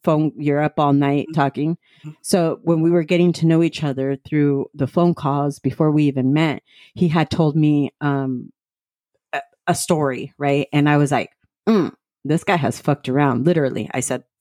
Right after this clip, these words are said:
Speaker 1: in my mind, "This guy has
Speaker 2: Mm-hmm.
Speaker 1: fucked around." So I, you know, I said, "You know, if this is gonna continue," I said, "I've gone this far in my life." Okay, 'cause, you know, we're up there in age. "I've gone this far in my life with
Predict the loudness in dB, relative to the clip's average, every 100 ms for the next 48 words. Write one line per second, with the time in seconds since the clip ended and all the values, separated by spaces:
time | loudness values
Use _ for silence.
0 | -4 0 0 0 -2 -4 -12 -18 _ -6
1 | -4 -2 -4 -4 -8 -6 -4 -4 -6 -18
2 | -20 -20 -20 _ -2 0 2 0 -2 0
3 | 0 -4 _ _ -2 2 2 0 -4 _
4 | _ _ -2 -2 0 0 2 2 2 0
5 | -2 -4 -4 -8 -4 -2 -2 -4 -8 -2
6 | 0 2 2 0 -2 _ _ _ -4 -2
7 | 0 -2 0 -2 0 0 2 2 0 -4
8 | _ -4 -4 -2 -2 0 0 0 0 0
9 | 0 -4 -10 -20 _ _ _ _ _ _
10 | -10 -8 -6 -8 -10 -16 -14 -2 0 0
11 | -2 -2 -4 -6 _ -8 -2 -2 0 0
12 | 0 0 -2 -4 0 0 2 0 0 2
13 | 2 2 0 -2 -4 -6